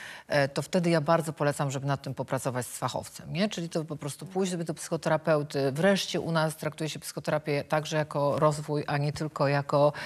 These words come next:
e, rozwiązywanie problemów. Natomiast to, co mogą wszystkie dziewczyny zrobić,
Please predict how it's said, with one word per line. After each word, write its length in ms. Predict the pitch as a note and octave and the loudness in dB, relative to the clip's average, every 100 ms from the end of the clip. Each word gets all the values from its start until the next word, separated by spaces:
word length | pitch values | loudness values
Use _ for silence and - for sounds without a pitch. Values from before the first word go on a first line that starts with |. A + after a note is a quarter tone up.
| - - - | -10 -10 -6
e, 360 | C#3 D3 C#3+ C#3+ C#3+ | 0 2 2 0 0
rozwiązywanie 720 | D#3+ D#3 D#3 D3 D3+ D3+ D3 | 0 2 0 2 2 2 0
problemów. 580 | D#3 D3 D3+ C#3+ C#3+ D3 - - - - | -2 2 2 4 0 -2 -10 -16 -12 0
Natomiast 340 | E3+ F#3+ F#3 | 4 4 4
to, 80 | - | 2
co 120 | - | 0
mogą 340 | C4 G#3+ G3 F#3 | 2 4 2 0
wszystkie 360 | - B3+ - E3 | 0 -2 0 -2
dziewczyny 380 | D3 - C#3+ C3+ | -2 -2 -4 -2
zrobić, 560 | C3 B2+ E3+ B3+ - | -2 0 -2 -2 -6